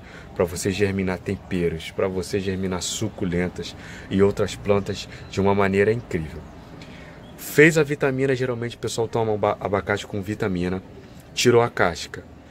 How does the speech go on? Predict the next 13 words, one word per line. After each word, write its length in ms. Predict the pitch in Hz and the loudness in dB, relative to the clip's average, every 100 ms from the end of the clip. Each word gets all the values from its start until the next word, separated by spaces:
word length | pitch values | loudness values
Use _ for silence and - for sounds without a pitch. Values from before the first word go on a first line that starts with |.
| - - | -20 -10
"Isaac, 540 | 95 117 117 - - - - - - - | 2 6 6 2 -16 -20 -20 -20 -20 -20
o 40 | - | -8
que 100 | 120 | -2
que 80 | 131 | 0
eu 40 | |
faço?" 440 | - 104 87 - | 2 2 2 -2
Não 180 | 95 113 | 0 2
joga 260 | 117 113 117 | 2 0 0
no 100 | 123 | 0
lixo. 380 | 101 80 - - - - - | -4 -6 -10 -14 -18 -18 -10
Você 180 | - 90 | -4 2
vai 160 | 101 107 | 4 4
tirar 300 | - 107 | 4 2